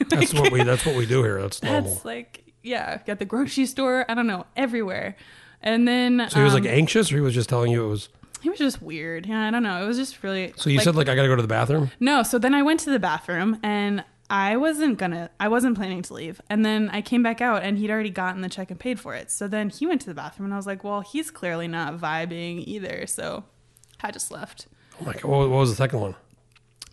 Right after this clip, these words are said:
Speaker 1: The second one was in Missouri, and he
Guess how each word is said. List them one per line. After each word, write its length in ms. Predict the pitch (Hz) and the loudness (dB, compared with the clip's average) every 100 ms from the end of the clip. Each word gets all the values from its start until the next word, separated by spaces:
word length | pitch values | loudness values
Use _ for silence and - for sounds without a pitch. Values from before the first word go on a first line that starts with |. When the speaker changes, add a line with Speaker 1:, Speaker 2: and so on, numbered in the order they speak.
| _ _ | _ _
Speaker 1:
The 120 | 262 | 2
second 380 | 262 269 277 320 | 2 0 2 4
one 340 | 311 302 302 277 | 4 4 4 4
was 140 | 233 | 2
in 140 | 233 | 2
Missouri, 720 | 226 208 208 202 202 202 202 208 | 2 0 -2 -2 -2 -2 -4 -6
and 200 | 208 208 | -6 -4
he 680 | 196 214 208 202 202 196 | -6 -8 -8 -6 -6 -6